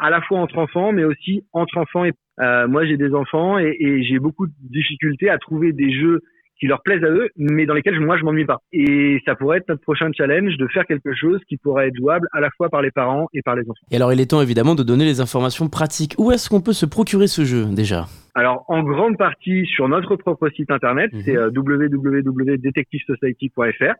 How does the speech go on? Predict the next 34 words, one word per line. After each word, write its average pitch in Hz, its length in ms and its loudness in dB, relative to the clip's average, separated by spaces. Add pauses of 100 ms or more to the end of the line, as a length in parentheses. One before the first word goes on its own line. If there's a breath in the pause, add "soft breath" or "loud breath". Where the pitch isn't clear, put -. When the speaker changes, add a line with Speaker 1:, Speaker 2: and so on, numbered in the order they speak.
Speaker 1:
Et 156 160 2
après 170 340 0
sur, 156 380 0
euh, 131 160 2
quelques, 175 380 -2
euh, 131 500 2 (100)
quelques 147 340 -2
places 151 220 -2
de 139 80 -2
marché, 147 560 2
euh, 135 160 0
de 127 140 -2
type 156 260 -8
le 123 160 0
grand, 127 300 -2
un 120 80 0
grand 131 180 -2
site 143 220 -10
de 127 160 -2
jeu 147 100 0
qui - 100 -10
s'appelle - 180 -6 (200)
Philibert. 135 540 0 (320)
Vous 104 40 -8
pouvez 127 80 0
le 143 60 -4
trouver 151 240 0
là-bas. 131 400 0
Et 196 240 0
on, 143 420 -2
on 143 140 -2
le, 143 320 2
on 156 140 0
le 131 260 -2